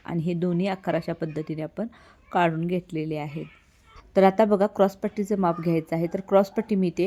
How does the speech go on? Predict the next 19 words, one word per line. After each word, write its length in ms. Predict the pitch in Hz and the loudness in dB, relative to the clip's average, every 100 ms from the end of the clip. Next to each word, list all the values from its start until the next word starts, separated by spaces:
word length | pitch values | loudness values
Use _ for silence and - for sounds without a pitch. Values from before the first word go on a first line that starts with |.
| - | -2
अडीच 280 | - 202 196 | -2 -2 -2
इंच 180 | 214 208 | -4 -2
घेतलेली 520 | 196 180 - 160 165 | -2 -4 -2 -4 -2
आहे 260 | 160 151 175 | -4 -4 -6
आणि 220 | 170 180 | -2 -2
दुसऱ्या 320 | 180 185 190 | -2 -2 -2
साईडला 360 | 202 180 165 180 | 2 0 0 -4
दोन 300 | 175 220 220 | 0 0 2
इंच, 280 | 185 160 156 | 0 -2 -4
अर्धा 500 | 170 - 165 143 151 | -6 -2 -2 0 0
इंच 300 | 160 170 190 240 - | 0 -4 -4 -6 -6
कमी 300 | 247 226 170 196 - - - | -2 0 0 -4 -14 -18 -14
इकडच्या 380 | 170 180 170 | 0 0 0
साईडपेक्षा, 600 | 175 165 151 156 - 156 - - - | 0 0 0 -4 -4 -10 -12 -16 -10
आणि 220 | - 180 170 | 0 2 6
त्या 120 | 196 | 6
पॉइंटवरती 580 | 202 202 196 196 196 196 | 6 4 4 2 2 4
आपल्याला 320 | 170 175 160 | 2 4 0
अशी 180 | 165 190 | 0 -2